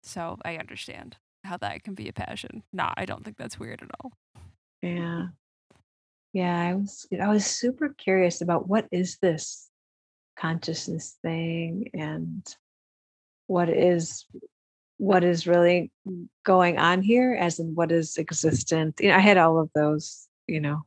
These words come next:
Speaker 2: existential kind of
Speaker 1: Mm, mm-hmm.
Speaker 2: questions. And as much as I was interested in, interested in it from a scientific point of view, it kept also pointing me toward or pulling me to the spiritual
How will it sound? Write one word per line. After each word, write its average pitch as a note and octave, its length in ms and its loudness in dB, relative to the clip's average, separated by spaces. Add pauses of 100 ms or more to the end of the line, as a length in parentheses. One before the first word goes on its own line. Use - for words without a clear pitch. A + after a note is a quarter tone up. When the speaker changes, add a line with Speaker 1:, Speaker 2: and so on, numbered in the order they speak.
(240)
Speaker 2:
existential D#3 760 2
kind D3+ 300 -4
of D#3 120 -2
Speaker 1:
Mm, F#3 400 -10 (280)
mm-hmm. G#3 260 -16
Speaker 2:
questions. D#3+ 840 0
And E3 420 -2 (1200)
as G3 160 6
much G3+ 260 6
as G3 100 6
I G3+ 100 10
was F#3+ 340 4
interested G3 480 2
in, F#3 120 4 (240)
interested F#3+ 640 -2
in F#3 120 0
it F3+ 160 -2
from F#3 100 -2
a E3+ 60 0
scientific F3 680 0 (300)
point F3 200 -2
of D#3+ 60 -6
view, E3 340 -4 (380)
it - 260 2
kept F3+ 300 0
also F3+ 600 2 (880)
pointing F3+ 460 4
me F3 120 0
toward F3+ 300 4
or F3+ 240 0
pulling E3+ 320 -2
me E3 180 -6
to E3+ 160 -8
the - 120 -4
spiritual E3+ 760 0